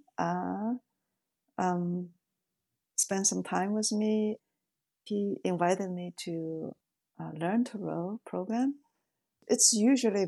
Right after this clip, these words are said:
very difficult to get in, but somehow, uh, somebody backed out and there was a spot, and he invited me to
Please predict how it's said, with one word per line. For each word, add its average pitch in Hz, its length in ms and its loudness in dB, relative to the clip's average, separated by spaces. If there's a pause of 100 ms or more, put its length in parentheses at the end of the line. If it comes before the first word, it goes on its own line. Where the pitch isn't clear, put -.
very 196 300 4
difficult 180 460 -8
to 147 80 -10
get 160 240 -8
in, 165 520 -8
but 165 120 -2
somehow, 170 680 -2 (600)
uh, 170 160 -2
somebody 170 840 2 (160)
backed 160 300 -6
out 208 280 0 (140)
and 160 200 -6
there - 120 -10
was 170 180 -4
a 180 40 -8
spot, 180 460 4 (220)
and 175 200 -4
he 185 80 -6
invited 175 460 -6
me 170 300 -16
to 175 200 -8